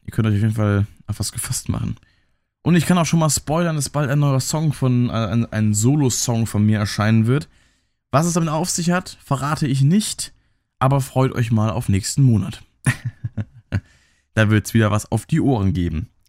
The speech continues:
Es wird quasi dann der Nachfolger zu In Balance. Also nicht der Nachfolger im Sinne von, äh, dass es ein, ein, ein, ein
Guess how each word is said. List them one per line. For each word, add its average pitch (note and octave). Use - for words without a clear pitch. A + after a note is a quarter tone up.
Es -
wird G#2+
quasi F#2+
dann G2
der F#2+
Nachfolger G2
zu -
In B2+
Balance. F2
Also A2
nicht A#2+
der A#2+
Nachfolger A#2+
im A2+
Sinne A#2+
von, G#2+
äh, G#2
dass G#2
es -
ein, F#2+
ein, F2
ein, F2
ein F2